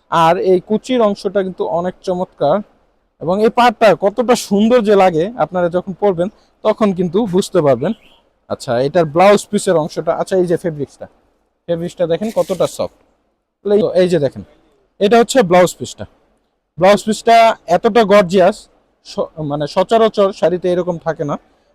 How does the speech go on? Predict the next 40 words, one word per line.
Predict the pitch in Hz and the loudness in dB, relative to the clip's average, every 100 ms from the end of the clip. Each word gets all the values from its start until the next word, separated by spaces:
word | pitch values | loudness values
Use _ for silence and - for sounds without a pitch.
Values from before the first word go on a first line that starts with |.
| - | -2
যাই | 165 185 | 2 4
হোক, | 214 | 4
এটা | 196 190 | 2 2
ব্যাক | 175 175 - | 4 4 2
সাইডে | - 202 196 | 0 2 2
এরকম | 175 175 180 | 2 0 -4
সুন্দর | - 180 180 | -6 -4 -2
কাজ, | 165 160 170 | 0 0 0
এবং | 170 147 | -2 -4
হাতার | 147 196 185 | -6 -4 -2
জন্য | 202 196 | -2 -4
কিন্তু | 190 180 196 262 _ _ _ _ | -6 -10 -8 -10 _ _ _ _
এই | 160 | -4
যে | 139 113 _ _ _ | -2 -6 _ _ _
সুন্দর | - 175 175 | -8 -2 0
একটা | 170 156 | 0 -2
কাজ | 143 143 | 0 0
দেওয়া | 139 139 | 2 2
আছে | 127 110 | 0 -8
হাতার | 123 131 | -8 -8
জন্য, | 127 117 110 | -6 -10 -6
দুই | 175 226 | -2 0
হাতার | 214 208 190 | 0 0 -4
জন্য | 226 240 | -6 -6
দুই | 196 208 | -4 -4
পাশে | 214 208 175 | -2 -2 -2
দেওয়া | 139 123 | -6 -6
আছে। | - 135 _ _ _ - | -10 -20 _ _ _ -12
আমরা | 156 165 | -4 -4
সম্পূর্ণটা | - 170 175 185 180 170 175 | -4 -10 -8 -8 -6 -2 -2
আপনাদেরকে | - 175 165 160 | -2 -4 -6 -6
দেখায় | 156 160 170 160 | -4 -4 -2 -4
দিলাম | 165 165 | -2 -4
একটা। | 151 - - _ _ _ - | -6 -4 -4 _ _ _ -4
এখন | 202 226 202 247 _ - _ _ | 0 2 2 0 _ -20 _ _
আরেকটা | 185 220 - | -2 0 0
ডিজাইন, | 175 123 101 - _ _ _ _ _ _ _ | -2 -4 -8 -14 _ _ _ _ _ _ _
সিমিলার, | - - 262 294 262 208 165 | -6 2 4 6 6 4 2
ডিজাইনটা | 214 262 254 | 2 2 2
সিমিলার, | 254 247 254 220 | 0 2 4 4